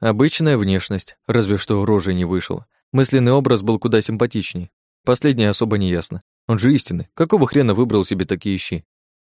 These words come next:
Хоть и сложного уровня, или это некие обстоятельства виноваты? Пространственным шагом оказался прямо напротив него.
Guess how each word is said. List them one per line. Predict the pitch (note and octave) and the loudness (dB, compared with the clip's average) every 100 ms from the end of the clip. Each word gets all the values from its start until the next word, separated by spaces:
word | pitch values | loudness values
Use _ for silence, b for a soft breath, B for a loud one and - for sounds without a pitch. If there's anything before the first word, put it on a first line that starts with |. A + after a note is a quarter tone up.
| _ | _
Хоть | C#3+ C#3 | 0 2
и | |
сложного | B2+ C#3 B2 B2 | 2 2 4 2
уровня, | B2 D#3 A2 F2 - - | 4 4 2 -2 -6 -2
или | C3 | 4
это | B2 A2+ | 4 4
некие | A2+ A2 - G2+ | 0 0 0 -2
обстоятельства | - B2 G#2+ F#2 - | 0 0 0 -2 -4
виноваты? | E2+ F#2 F#2+ F2 D#2 F2+ _ _ _ _ _ _ _ _ | -4 -2 -2 -4 -6 -12 _ _ _ _ _ _ _ _
Пространственным | - C3 - F3+ F3 E3 D#3 | 2 2 4 2 4 2 2
шагом | C#3+ F3+ D#3 C3 | 4 2 4 2
оказался | C3+ B2+ E3 C#3+ | 2 4 2 2
прямо | B2+ D3 C#3 B2+ | 0 0 2 2
напротив | A#2+ B2 A#2+ A2 | 2 0 0 -2
него. | A2+ G2 E2 | -2 -4 -4